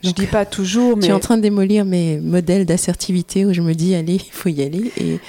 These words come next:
Speaker 1: Oui,
Speaker 2: au
Speaker 1: non.
Speaker 2: gu-, au gut feeling aussi parfois, et quand on sent le truc, d'y croire. Et là, c'est, euh, oui, c'est intéressant.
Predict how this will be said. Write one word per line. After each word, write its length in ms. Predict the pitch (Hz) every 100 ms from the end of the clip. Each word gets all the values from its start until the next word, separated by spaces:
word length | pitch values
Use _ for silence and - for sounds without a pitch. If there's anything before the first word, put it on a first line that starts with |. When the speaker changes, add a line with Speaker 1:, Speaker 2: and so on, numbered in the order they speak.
| -
Speaker 1:
Oui, 300 | 240 247 240
Speaker 2:
au 40 |
Speaker 1:
non. 280 | 220 233 214
Speaker 2:
gu-, 120 | -
au 40 | 160
gut 220 | 175 175
feeling 400 | - 170 175 175 -
aussi 300 | 165 - 185
parfois, 460 | 151 - - 196
et 60 | 190
quand 200 | 151 -
on 40 |
sent 180 | 156 160
le 60 | 156
truc, 440 | - 180 - - _ _
d'y 240 | - 143 139
croire. 520 | - - 226 302 _ - - - _ -
Et 60 |
là, 220 | 165 190 214
c'est, 280 | - 151 143
euh, 320 | 143 143 156 - - -
oui, 120 | 185 -
c'est 140 | -
intéressant. 560 | 196 190 175 156 139